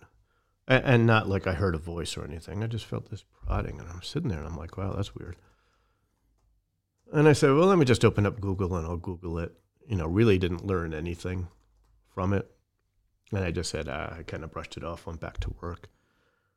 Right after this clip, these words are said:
And some time went by, and I was in that same place. So maybe, like, six weeks, seven weeks go by, and I feel that prodding again. And this time I got up and I walked around the corner. Across from Casa de Luz is a seven eleven. And I looked, and the gate was closed, and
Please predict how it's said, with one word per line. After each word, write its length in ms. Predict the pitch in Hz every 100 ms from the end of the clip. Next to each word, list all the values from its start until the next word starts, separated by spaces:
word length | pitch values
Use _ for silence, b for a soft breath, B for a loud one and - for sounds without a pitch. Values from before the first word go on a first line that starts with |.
| _ _ -
And 120 | 180
some 160 | 185 151
time 260 | 127 120
went 180 | 123 113
by, 220 | 110 113
and 120 | 117
I 60 | 101
was 160 | 101 101
in 160 | 104
that 240 | 101 95 -
same 300 | - 101 101
place. 420 | - 85 90 98
So 140 | - 85
maybe, 320 | 85 85 85
like, 260 | 85 82
six 280 | - 87 -
weeks, 260 | 87 87 -
seven 320 | - 87 80
weeks 240 | 82 85 -
go 180 | 90
by, 280 | 85 85 87
and 180 | 95 92
I 100 | 80
feel 280 | - - 82
that 200 | 80 -
prodding 420 | - 82 85 85
again. 380 | 85 - 71 98 _ _ _ _ _ _ _ _ _ _ -
And 100 | 123
this 120 | 131
time 200 | 131 117
I 80 | 107
got 200 | 104 104
up 140 | 110 107
and 80 |
I 40 | 95
walked 280 | 101 92 107
around 180 | 95
the 80 | 82
corner. 360 | - 185 131 80
Across 280 | 87 131 104
from 100 | 110
Casa 300 | 107 92 90
de 80 |
Luz 260 | 85 104 85
is 120 | 80
a 40 | 82
seven 300 | - 90 80
eleven. 380 | 78 90 82 87 _ _ _ _ _ _ _ -
And 100 | 170
I 40 |
looked, 320 | 143 123 123
and 120 | 117 110
the 40 |
gate 240 | 101 107 107
was 140 | 104
closed, 580 | - 107 107 107 104 92
and 240 | 85 82